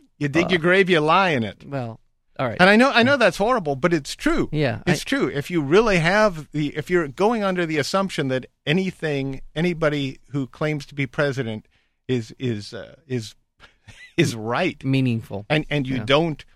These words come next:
Speaker 1: look into the facts.
Speaker 2: Yeah.
Speaker 1: And, and you, <laughs> yeah.
Speaker 2: Well,
Speaker 1: I don't
Speaker 2: I,
Speaker 1: know.
Speaker 2: it
Speaker 1: It, it's, I, there's not a whole lot of sympathy going on right there.
Speaker 2: Right.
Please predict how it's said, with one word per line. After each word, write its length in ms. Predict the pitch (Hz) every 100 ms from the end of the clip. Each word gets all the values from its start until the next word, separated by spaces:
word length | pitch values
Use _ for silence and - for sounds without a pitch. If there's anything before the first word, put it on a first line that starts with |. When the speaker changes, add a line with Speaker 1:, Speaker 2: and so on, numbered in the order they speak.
| -
Speaker 1:
look 280 | 127 170 -
into 300 | 151 143 139
the 120 | 120
facts. 560 | - 151 190 127 - -
Speaker 2:
Yeah. 220 | 123 101 95 _ _ _
Speaker 1:
And, 300 | 147 135 127 -
and 280 | 135 131 123
you, 220 | 135 139
<laughs> 40 | -
yeah. 220 | 147 123 - - - - - 160 -
Speaker 2:
Well, 120 | - 185
Speaker 1:
I 40 |
don't 160 | 180 202
Speaker 2:
I, 40 |
Speaker 1:
know. 80 | 285
Speaker 2:
it 100 | 156
Speaker 1:
It, 140 | 156 - -
it's, 240 | 156 151 - _ -
I, 140 | 147 -
there's 220 | 151 147
not 160 | 190
a 60 | 185
whole 200 | 190 202
lot 200 | 190 143
of 80 | 139
sympathy 440 | 226 254 156 127
going 320 | 113 113 107
on 200 | 104 98
right 220 | 101 101 101
there. 220 | 95 95
Speaker 2:
Right. 260 | 151 123